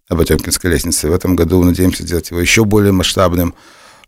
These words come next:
А, и мы знаем, что к нам едет очень много туристов, в частности, вот из Эстонии, кроме со-, почти ста человек и оркестров, где-то двести-триста туристов приедет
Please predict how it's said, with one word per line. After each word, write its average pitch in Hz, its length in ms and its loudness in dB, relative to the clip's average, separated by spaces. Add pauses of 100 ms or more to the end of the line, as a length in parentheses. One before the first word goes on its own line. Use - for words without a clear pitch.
А, 92 260 2
и 110 260 2
мы 110 120 4
знаем, 131 260 0
что 101 520 2
к - 80 -6
нам 101 160 0
едет 98 220 2
очень 101 180 0
много 90 220 0
туристов, 85 460 -2
в - 40 -14
частности, 87 480 -2
вот 85 260 0
из - 300 -4
Эстонии, 120 500 2
кроме 78 800 2
со-, 80 840 0
почти - 300 -8
ста 85 200 0
человек 92 280 0
и 85 40 2
оркестров, 113 480 0 (480)
где-то 104 220 2
двести-триста 101 680 2
туристов - 420 -2
приедет - 500 0